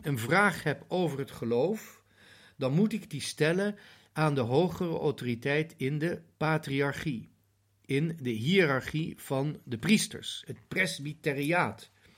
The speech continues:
Dat is het oorspronkelijke woord voor priester, een presbyter. Daar is ons woord priester van afgeleid. Binnen dat presbyteriaat, binnen het patriarchaat,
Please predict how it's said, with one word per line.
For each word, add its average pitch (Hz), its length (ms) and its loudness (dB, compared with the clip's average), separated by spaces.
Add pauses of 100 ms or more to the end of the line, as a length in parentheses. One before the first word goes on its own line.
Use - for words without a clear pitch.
(720)
Dat 120 240 -6
is 110 100 -4
het 113 120 -8
oorspronkelijke 135 800 0
woord 113 380 -2
voor 107 460 -6 (600)
priester, - 520 -2
een 110 240 -10
presbyter. 107 760 -2
Daar 110 160 -6
is 120 140 -4
ons 113 160 -6
woord 113 300 -4
priester 160 400 -2
van 123 180 -6
afgeleid. - 720 -8 (680)
Binnen 156 280 4
dat 117 240 -4
presbyteriaat, 131 1040 0
binnen 143 260 -2
het 95 200 -12
patriarchaat, 147 880 -2